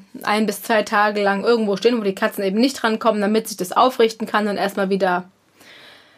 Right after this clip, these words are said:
äh, erholt das Gras vom Versand im dunklen Karton sozusagen. Und wenn dann die Katze drin liegt, das darf die natürlich machen, aber normalerweise soll man dann, wenn die Katze auf einer Stelle gelegen hat, das Gras mal ein, zwei Tage wegtun,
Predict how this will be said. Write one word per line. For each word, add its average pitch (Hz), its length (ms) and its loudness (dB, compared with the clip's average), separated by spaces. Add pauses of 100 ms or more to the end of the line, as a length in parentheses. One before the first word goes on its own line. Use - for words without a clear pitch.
(260)
äh, 208 340 6 (240)
erholt 220 480 2
das 269 200 0
Gras 240 400 -4
vom 226 160 0
Versand 214 500 2
im 214 120 -2
dunklen 214 300 -2
Karton 220 420 0
sozusagen. 240 720 -4 (540)
Und 208 140 0
wenn 214 200 2
dann 208 180 2
die 202 120 -4
Katze 220 260 0
drin 226 220 2
liegt, 262 260 2
das 196 160 -2
darf 214 240 2
die 220 100 -2
natürlich 196 400 -4
machen, 233 300 0
aber 202 240 2
normalerweise 202 640 2
soll 208 200 0
man 196 200 0
dann, 208 160 2
wenn 202 160 0
die 196 80 -2
Katze 202 340 -2
auf 185 80 -4
einer 190 220 -2
Stelle 196 220 -2
gelegen 196 340 -2
hat, 190 120 -6
das 180 140 -6
Gras 202 280 -2
mal 190 80 -4
ein, 196 120 -6
zwei 196 140 -4
Tage 185 260 -6
wegtun, 226 520 0